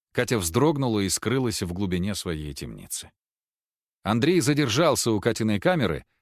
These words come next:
и, дождавшись, когда остальные зайдут в комнату охраны, протянул через окно бутылку воды. Катя взяла воду, жадно глотнула. «Спасибо большое».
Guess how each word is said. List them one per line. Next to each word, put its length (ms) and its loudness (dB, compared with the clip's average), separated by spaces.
и, 60 -2
дождавшись, 580 2
когда 300 0
остальные 540 0
зайдут 400 0
в 80 -16
комнату 420 0
охраны, 420 0
протянул 540 0
через 320 -4
окно 260 -4
бутылку 520 -6
воды. 380 -8
Катя 240 0
взяла 300 0
воду, 320 -2
жадно 340 -2
глотнула. 560 -8
«Спасибо 580 -4
большое». 540 -8